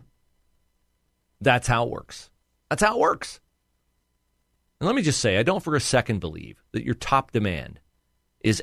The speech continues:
average class size or full-time art, music, and phys ed teachers, or even air conditioning in the schools, as uncomfortable as I am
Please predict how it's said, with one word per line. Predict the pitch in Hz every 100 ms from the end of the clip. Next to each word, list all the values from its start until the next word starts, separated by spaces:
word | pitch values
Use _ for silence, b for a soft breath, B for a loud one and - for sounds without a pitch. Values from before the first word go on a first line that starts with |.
| -
average | 123 139 143 127
class | - 123 113 117
size | - 73 78 - - _ _ _ _ _ _ _ _ _ _
or | 151 165 160
full-time | - 156 143 131 127 120
art, | 113 117 120
music, | 110 110 101 95 - _ _ _ _ _ _ _
and | - 107
phys | 120 107
ed | 104 90
teachers, | 85 78 76 - _ _ -
or | 175 190 190
even | 208 220 214 208
air | 175 170
conditioning | - 156 143 - 135
in | 120
the |
schools, | 104 - 95 90 -
as | 107 -
uncomfortable | 117 101 123 110 98 101
as | 101 92
I | 85
am | -